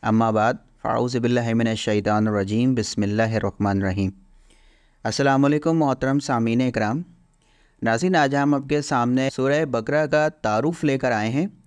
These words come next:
और हमारी इसमें कोशिश है, इस सेशन में हम आपके साथ सूरह बकरा के तारुफ को,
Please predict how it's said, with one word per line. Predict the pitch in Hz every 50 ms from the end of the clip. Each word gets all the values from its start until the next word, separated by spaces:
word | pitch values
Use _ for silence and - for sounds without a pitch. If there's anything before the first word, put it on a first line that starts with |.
| _ _ _ _ _ _ _ _ -
और | 117 120 123 127 127 127 131 131 135 135 135 135 127
हमारी | 131 120 117 117 117 120 131 156 170 175 165
इसमें | 147 139 - 143 147 151 156 160 160 160
कोशिश | - 123 120 120 - 151 151 - -
है, | 147 147 151
इस | 156 - 143 -
सेशन | - - 113 113 - 156 156 160
में | 147 135 135 143 165 - - - _ - -
हम | - - 143 151
आपके | 143 135 - - 139
साथ | 131 - 135 135 147 139
सूरह | - - - 127 120 127 135 143 135
बकरा | 120 104 101 117 123 131 135
के | 135 - 143 143 147 143
तारुफ | - - 107 104 98 104 131 160 - -
को, | - - 180 185